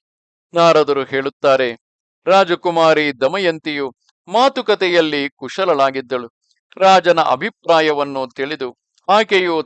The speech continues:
ತನ್ನ ದಾಸಿಯಿಂದ ಏಕಾಂತದಲ್ಲಿ ಹೇಳಿಸಿದಳು."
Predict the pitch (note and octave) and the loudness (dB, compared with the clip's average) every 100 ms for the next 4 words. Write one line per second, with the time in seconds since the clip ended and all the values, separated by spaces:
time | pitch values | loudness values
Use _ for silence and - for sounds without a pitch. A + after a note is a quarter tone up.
0 | - F3+ F#3+ D#3+ B2+ D#3+ G#3 G#3 D#3+ D#3 | -2 -2 0 -2 0 -2 -4 -8 -8 -2
1 | C#3+ B2+ _ _ - G3+ A#3+ B3 C4+ C4 | 0 -2 _ _ -10 -6 -4 -2 -2 0
2 | A#3 F#3 E3+ D3+ C3 B2+ C3 C#3 D#3+ C#3+ | 0 2 -2 -4 -6 -6 -6 -6 -6 -6
3 | C3 A#2+ | -6 -8